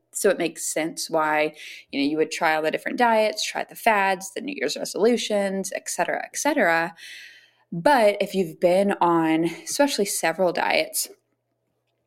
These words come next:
at this point, you've probably realized the cycle they have of, you know, maybe it works for a few weeks and then it doesn't. And, you know, maybe you gain the weight back or you go back to feeling out of control around food or,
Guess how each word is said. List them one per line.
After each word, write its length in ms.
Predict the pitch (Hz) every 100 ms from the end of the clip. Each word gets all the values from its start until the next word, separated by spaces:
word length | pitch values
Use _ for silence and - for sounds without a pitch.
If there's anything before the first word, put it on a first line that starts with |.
| - -
at 200 | 196 170
this 180 | 185 196
point, 280 | - 170 165
you've 220 | 175 -
probably 760 | - - - 190 190 185 175
realized 500 | 160 156 160 160 160
the 60 | -
cycle 360 | - - - -
they 100 | 185
have 420 | - - - - -
of, 300 | 160 156 156
you 60 |
know, 120 | 165 160
maybe 240 | 160 202
it 160 | 208 -
works 340 | 165 165 -
for 120 | 214
a 100 | 196
few 180 | - 202
weeks 480 | 175 196 196 - - - - - - 233 -
and 100 | 196
then 80 | 185
it 100 | 165
doesn't. 360 | 151 - - - _ _ -
And, 580 | 170 160 160 156 156 147 -
you 100 | 156
know, 160 | 139 120
maybe 240 | 147 151
you 140 | 156
gain 220 | 143 143 151
the 80 |
weight 200 | 151 -
back 400 | - 233 220 220 214 -
or 540 | 165 160 156 156 165 165
you 480 | - 160 156 151 143
go 120 | 139 156
back 240 | 165 -
to 80 | -
feeling 320 | - 156 156
out 100 | -
of 120 | -
control 360 | - - - -
around 320 | 170 180 170
food 500 | - 285 247 247 233
or, 260 | 170 160